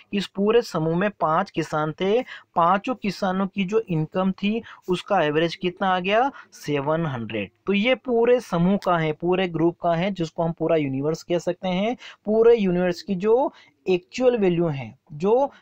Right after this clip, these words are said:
पैरामीट्रिक वैल्यू है, वो कितने हैं, सेवन हंड्रेड रुपीज। अब देखिए हमने क्या किया कि स्टैटिस्टिकल सर्वे के लिए हमने सैंपलिंग मेथड का यूज़ किया, और सैंपलिंग मेथड में हम क्या करते हैं, इस पूरे यूनिवर्स में जितनी यूनिट्स होती हैं उन सबको हमने लेते हैं, उनमें से हम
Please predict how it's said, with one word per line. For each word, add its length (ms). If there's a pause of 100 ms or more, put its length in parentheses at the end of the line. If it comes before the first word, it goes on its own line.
(120)
पैरामीट्रिक 680
वैल्यू 280
है, 140
वो 160
कितने 380
हैं, 280 (240)
सेवन 500
हंड्रेड 440
रुपीज। 440 (400)
अब 140
देखिए 340
हमने 320
क्या 220
किया 300 (380)
कि 480 (240)
स्टैटिस्टिकल 500
सर्वे 300
के 120
लिए 100
हमने 200
सैंपलिंग 480
मेथड 280
का 100
यूज़ 240
किया, 240 (100)
और 100
सैंपलिंग 400
मेथड 200
में 60
हम 120
क्या 160
करते 280
हैं, 240 (280)
इस 200 (140)
पूरे 320
यूनिवर्स 480
में 140
जितनी 420
यूनिट्स 420
होती 200
हैं 160
उन 240
सबको 360
हमने 220
लेते 220
हैं, 80
उनमें 160
से 120
हम 120